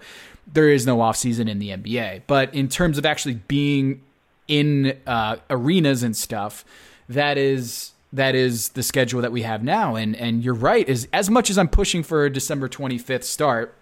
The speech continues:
for a litany of reasons we won't go into, but you're right, is that the summers, early,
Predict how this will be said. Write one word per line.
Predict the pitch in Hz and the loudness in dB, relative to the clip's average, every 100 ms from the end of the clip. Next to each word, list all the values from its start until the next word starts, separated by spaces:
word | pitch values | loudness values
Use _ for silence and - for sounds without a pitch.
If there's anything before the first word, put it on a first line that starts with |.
| - | -20
for | - 123 120 120 | -4 0 0 -2
a | 127 | -4
litany | 131 127 | -4 -2
of | 120 | -2
reasons | 120 120 120 | -2 -4 -4
we | 117 | -4
won't | 113 113 | -6 -6
go | 110 | -6
into, | 143 202 135 123 | -6 -6 -4 -4
but | 120 113 - - - - - - - | -4 -6 -10 -20 -20 -20 -20 -20 -4
you're | 135 | 2
right, | 135 143 233 214 | 4 6 4 2
is | 131 127 110 | -2 -2 2
that | 131 135 | 2 2
the | 135 | 0
summers, | 123 - 160 214 123 117 - | -2 2 4 4 2 -2 2
early, | 143 160 - 131 123 | 4 4 2 -2 -2